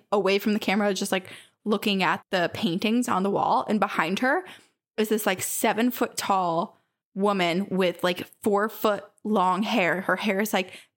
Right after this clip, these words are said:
past her butt. It's really stringy. She's in this, like, old black dress, and she's just facing her. It's, it's truly, like, if you read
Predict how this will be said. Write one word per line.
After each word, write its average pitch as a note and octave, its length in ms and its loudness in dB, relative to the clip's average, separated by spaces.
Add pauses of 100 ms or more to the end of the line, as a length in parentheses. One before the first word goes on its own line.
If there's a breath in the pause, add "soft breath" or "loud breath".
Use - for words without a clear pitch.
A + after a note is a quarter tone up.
past - 380 -2
her G#3 140 2
butt. F#3+ 340 0
It's G3 160 -4
really F#3+ 240 2
stringy. F#3 480 0
She's F#3+ 260 0
in F#3+ 100 0
this, F#3+ 140 -2
like, F#3 220 -2
old F3+ 340 0
black F3 460 0 (120)
dress, F#3+ 640 0
and G3+ 160 2
she's G#3+ 280 2
just - 360 -2
facing F#3 480 0
her. F3+ 240 0
It's, A3+ 240 0 (100)
it's A#3+ 260 -2
truly, C4+ 400 2
like, - 560 -4
if A3+ 180 2
you C4+ 240 2
read F#3+ 500 2